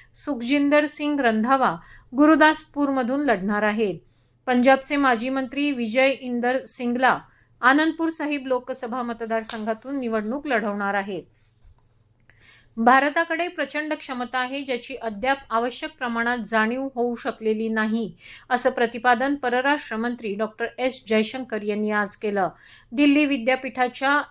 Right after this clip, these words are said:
ईशान्य भारताच्या, आग्नेय आशिया आणि जपानसोबतच्या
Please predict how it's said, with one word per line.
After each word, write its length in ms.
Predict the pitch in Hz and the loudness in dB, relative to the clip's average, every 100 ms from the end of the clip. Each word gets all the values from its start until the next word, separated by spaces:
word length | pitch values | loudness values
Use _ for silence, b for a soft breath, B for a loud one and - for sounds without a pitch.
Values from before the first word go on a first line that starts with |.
| _ | _
ईशान्य 500 | 269 226 302 311 311 | -8 -4 -2 0 2
भारताच्या, 640 | 302 285 254 247 254 254 269 | 2 2 2 0 -2 0 0
आग्नेय 580 | 262 226 220 226 285 277 | 0 0 -2 0 -2 -4
आशिया 580 | 202 226 - 277 247 180 B B B | -2 -4 -2 0 2 0 B B B
आणि 220 | 233 247 | 2 2
जपानसोबतच्या 1040 | 226 233 233 277 294 277 247 254 - 269 | 4 0 2 0 2 0 0 -2 -2 -2